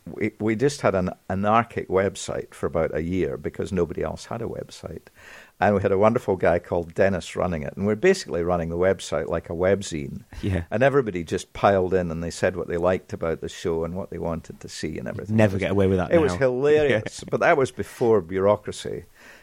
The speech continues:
Speaker 1: uh, realised that, that the web was a marketing tool. And, of course, now it's all about marketing. Quite simply, everything we broadcast is available as a link. In other words, if I do a ten-minute interview, there's a link. If I do a five-minute interview,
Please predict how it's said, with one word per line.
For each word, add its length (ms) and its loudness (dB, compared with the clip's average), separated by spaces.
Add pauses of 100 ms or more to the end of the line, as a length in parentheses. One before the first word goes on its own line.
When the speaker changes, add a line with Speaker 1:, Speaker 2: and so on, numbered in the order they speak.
(140)
Speaker 1:
uh, 380 2
realised 580 2
that, 300 -4
that 220 0
the 80 -8
web 280 2
was 180 -8
a 40 -8
marketing 540 -6
tool. 440 -12
And, 160 -8
of 120 -14
course, 260 -14 (100)
now 360 -2 (240)
it's 180 -10
all 120 0
about 180 -4
marketing. 480 -2 (520)
Quite 220 6
simply, 300 0 (160)
everything 540 4
we 120 2
broadcast 840 -2 (560)
is 200 2
available 680 2
as 140 -4
a 80 4
link. 540 -4 (220)
In 80 -4
other 160 2
words, 260 -2 (520)
if 120 -8
I 140 6
do 160 4
a 40 2
ten-minute 460 0
interview, 480 -2 (340)
there's 200 4
a 80 2
link. 320 -4
If 80 -14
I 100 2
do 120 0
a 80 0
five-minute 480 -4
interview, 260 -10